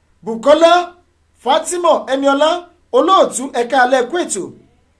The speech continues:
Ẹ kú iṣẹ́ ribiribi, àtìlẹ́yìn Ọlọ́run á wà pẹ̀lú yín o. Oòduà á gbà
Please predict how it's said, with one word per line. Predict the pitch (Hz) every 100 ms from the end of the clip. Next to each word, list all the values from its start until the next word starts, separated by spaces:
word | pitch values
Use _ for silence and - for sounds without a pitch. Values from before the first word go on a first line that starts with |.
| _ 226
Ẹ | 240
kú | 285
iṣẹ́ | 254 - 277
ribiribi, | 240 240 233 226 240
àtìlẹ́yìn | 233 220 226 247 247
Ọlọ́run | 233 285 339 240 233 233 _ -
á | 247
wà | 339 302 190
pẹ̀lú | 190 214
yín | 214 214
o. | 196 196 - _ _ 240
Oòduà | 233 190 214 220
á | 165 233
gbà | 233 254